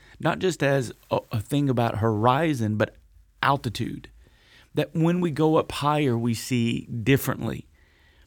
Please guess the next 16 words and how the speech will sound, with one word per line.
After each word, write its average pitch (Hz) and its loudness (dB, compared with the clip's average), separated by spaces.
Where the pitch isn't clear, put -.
And 160 4
a 143 6
leader's 202 4
attitude 143 2
can 151 2
determine 135 0
the 127 2
altitude. 123 -2
It - -4
helps 147 0
you 151 2
see 170 -2
differently. 120 -2
It - -4
helps 143 2
you 131 2